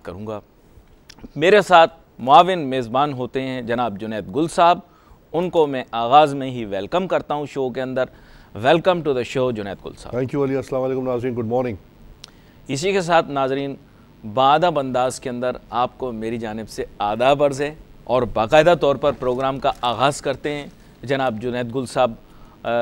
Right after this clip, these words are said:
Speaker 1: कुछ कारोबार की ख़बरें आपकी नज़र से गुजरी होंगी। इसके अलावा स्टॉक मार्केट के हालात, तो जैसे आपको पता है कि मंडे के ऊ-, ऊपर हम जिस, जिस
Speaker 2: हम्म।
Speaker 1: टाइम मार्केट खुलती है, फिर ही हम रिव्यू करते हैं उसका।
Speaker 2: right।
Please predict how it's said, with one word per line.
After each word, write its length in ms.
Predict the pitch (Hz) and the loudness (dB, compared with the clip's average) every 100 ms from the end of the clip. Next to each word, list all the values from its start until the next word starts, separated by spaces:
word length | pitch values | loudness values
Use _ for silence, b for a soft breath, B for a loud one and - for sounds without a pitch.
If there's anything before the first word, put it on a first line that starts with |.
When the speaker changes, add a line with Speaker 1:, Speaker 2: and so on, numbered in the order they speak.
| 117 117 - - | 0 -2 -6 -6
Speaker 1:
कुछ 160 | 170 | -6
कारोबार 480 | - 135 139 151 160 | 0 2 2 4 2
की 140 | 151 | 0
ख़बरें 420 | 151 123 131 143 135 | -4 -4 -4 -6 -6
आपकी 360 | 120 120 - 135 | -4 -4 -4 -6
नज़र 240 | 120 123 | -4 -4
से 180 | 127 143 | -4 -6
गुजरी 280 | 110 107 156 | -6 -2 0
होंगी। 440 | 160 156 147 147 - B B - | 0 -2 -4 -6 -8 B B -8
इसके 300 | 143 - 156 | -4 0 2
अलावा 520 | 139 135 143 139 135 | 4 4 4 4 4
स्टॉक 360 | 139 - 165 156 | 0 2 2 2
मार्केट 400 | 156 131 127 147 | 0 -4 -4 -6
के 120 | - | -4
हालात, 440 | 117 123 127 135 - | -4 -2 0 0 -2
तो 80 | |
जैसे 220 | 131 127 139 | -8 -2 -2
आपको 260 | 123 135 | -2 -4
पता 160 | 123 127 | -6 -4
है 60 | |
कि 80 | 127 | -4
मंडे 320 | 123 113 127 | -4 -4 -2
के 120 | 127 127 | -2 -4
ऊ-, 140 | 120 - - | -6 -8 -12
ऊपर 340 | 117 139 131 | -8 -4 -4
हम 240 | 117 120 120 | -4 -6 -6
जिस, 160 | 127 | -6
जिस 400 | 123 123 131 131 | -8 -10 -8 -8
Speaker 2:
हम्म। 100 | 107 | -6
Speaker 1:
टाइम 160 | 139 135 | -6 -4
मार्केट 320 | 120 117 151 | -4 -4 -6
खुलती 360 | - 147 214 202 | -6 -6 -2 -2
है, 120 | 160 B B B B | -2 B B B B
फिर 120 | 185 | 0
ही 60 | 190 | 2
हम 200 | 165 151 | 0 -2
रिव्यू 260 | 139 131 | -2 -2
करते 300 | 127 113 - | -2 -4 0
हैं 60 | 185 | 0
उसका। 360 | 160 - 147 - - | 0 0 0 0 -6
Speaker 2:
right। 180 | 104 92 | -8 -8